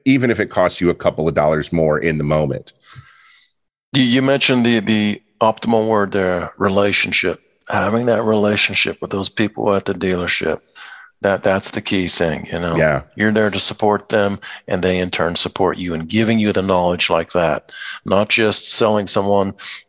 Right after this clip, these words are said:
Speaker 2: uh, a couple rotors and, and hope for the best. No,
Speaker 1: <laughs>
Speaker 2: they take the extra time, talk to you about your motorcycle, talk to you about what you're doing,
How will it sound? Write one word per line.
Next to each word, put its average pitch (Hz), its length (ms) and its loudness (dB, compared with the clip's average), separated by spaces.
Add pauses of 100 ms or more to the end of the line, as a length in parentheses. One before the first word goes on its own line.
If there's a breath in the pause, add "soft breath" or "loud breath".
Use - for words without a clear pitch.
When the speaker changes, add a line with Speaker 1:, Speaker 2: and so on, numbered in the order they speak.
Speaker 2:
uh, 87 300 2
a - 100 -20
couple 101 240 -2
rotors 95 520 2
and, 90 120 -2
and 92 460 -2 (100)
hope 113 240 0
for 104 120 2
the 95 100 0
best. 92 460 0
No, 98 300 2
Speaker 1:
<laughs> 82 60 -4
Speaker 2:
they 95 60 -6
take - 280 -2
the 120 120 2
extra 110 300 0
time, 95 500 0 (960 loud breath)
talk 107 240 0
to - 80 -2
you 113 80 4
about 104 260 2
your 104 120 0
motorcycle, 95 640 0
talk 90 340 0
to 123 100 -4
you 127 60 2
about 107 300 0
what 104 240 -2
you're 107 80 -2
doing, 90 480 -2